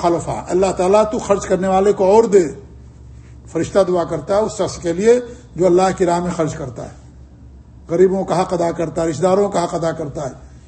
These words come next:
یتیم و مسکینوں کا حق ادا کرتا ہے، اللہ کی راہ میں دیتا ہے، فرشتے اس کے لیے دعا کرتے ہیں کہ اللہ تعالیٰ اس کو تو اور دے۔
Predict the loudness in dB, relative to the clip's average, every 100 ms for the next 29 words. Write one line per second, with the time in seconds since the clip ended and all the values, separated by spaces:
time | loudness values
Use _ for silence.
0 | -8 -6 -2 -2 -2 -4 -2 0 0 0
1 | 0 0 -2 -2 -4 -4 -2 -2 -2 -2
2 | 0 0 -2 0 4 4 2 -6 -16 -16
3 | -2 -2 0 0 0 2 2 2 0 -6
4 | -8 -12 -12 -14 -18 -20 -20 -12 -2 -2
5 | 0 2 0 0 -2 0 4 6 6 4